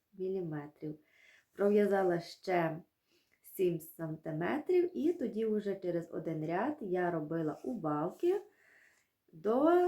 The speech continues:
моменту, коли у мене залишилось шістнадцять петель, стягнула їх і ось так акуратно, як можете бачити, закрила макушку.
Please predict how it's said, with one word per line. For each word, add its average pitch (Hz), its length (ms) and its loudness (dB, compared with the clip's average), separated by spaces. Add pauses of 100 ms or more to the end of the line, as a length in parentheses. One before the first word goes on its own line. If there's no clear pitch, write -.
(680)
моменту, 214 600 -2
коли 190 240 -2
у 180 140 -2
мене 226 320 -4
залишилось 196 720 -6
шістнадцять 165 600 -8
петель, 311 320 -4
стягнула 196 640 -6
їх 185 400 -2 (500)
і 294 140 6
ось 285 220 4
так 214 360 -2
акуратно, 208 760 0 (840)
як 170 160 -4
можете 160 480 -2
бачити, 233 600 -2 (1040)
закрила 196 680 2 (1500)
макушку. 160 680 -12